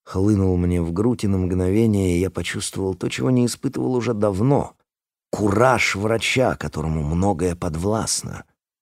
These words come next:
Это чувство наполнило меня изнутри — И я отчётливо вспомнил всё, чего мне недоставало все эти годы.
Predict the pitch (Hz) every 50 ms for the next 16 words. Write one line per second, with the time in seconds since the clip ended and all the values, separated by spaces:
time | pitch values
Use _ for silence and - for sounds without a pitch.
0 | _ _ _ _ _ _ _ _ _ _ _ - 107 - 110 107 - - 139 131
1 | - - 113 117 113 104 110 107 - _ - 139 139 135 127 120 120 113 113 113
2 | 110 110 110 110 113 120 123 117 - - 107 98 90 92 104 104 104 95 - -
3 | 113 143 135 110 87 - - - _ _ _ _ _ _ _ _ - 98 95 101
4 | 113 127 127 113 - - - - - 151 147 147 - 131 123 120 117 101 - -
5 | - - - 147 147 139 135 127 117 107 - - - 143 135 - - 123 131 135
6 | 131 135 131 131 131 123 127 120 - - 139 139 160 180 175 151 107 85 - -
7 | - 85 78 - - 95 87 98 120 123 107 - - -